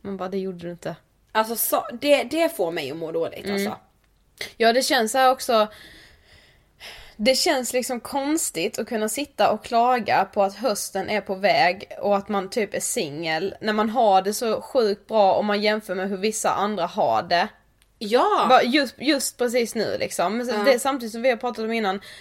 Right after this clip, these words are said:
Speaker 1: man måste ju få känna. Man kan ju inte bara tänka på omvärlden och
Speaker 2: Nej.
Speaker 1: glömma bort.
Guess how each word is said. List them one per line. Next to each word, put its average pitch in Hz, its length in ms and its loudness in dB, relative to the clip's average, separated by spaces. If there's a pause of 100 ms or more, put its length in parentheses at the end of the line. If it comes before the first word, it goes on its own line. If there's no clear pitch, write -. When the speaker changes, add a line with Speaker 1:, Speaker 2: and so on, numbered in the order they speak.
(100)
Speaker 1:
man 269 180 2
måste 254 440 -2
ju 190 180 0
få 190 340 2 (720)
känna. 226 680 2 (480)
Man 233 120 -4
kan 285 100 -4
ju - 20 2
inte 247 120 -6
bara 254 420 6
tänka 247 480 -2
på 196 260 0
omvärlden 185 960 0 (640)
och 220 140 0
Speaker 2:
Nej. 214 260 0
Speaker 1:
glömma 233 280 6
bort. 247 560 -2